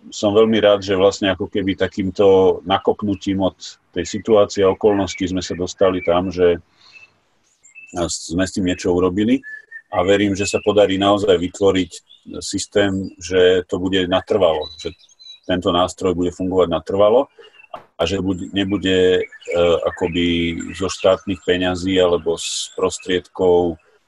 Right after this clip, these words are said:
Európskej únie, ako je to teraz,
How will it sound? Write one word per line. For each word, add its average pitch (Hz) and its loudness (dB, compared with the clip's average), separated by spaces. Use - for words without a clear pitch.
Európskej 95 0
únie, 95 0
ako 98 -2
je - -18
to - -6
teraz, 107 2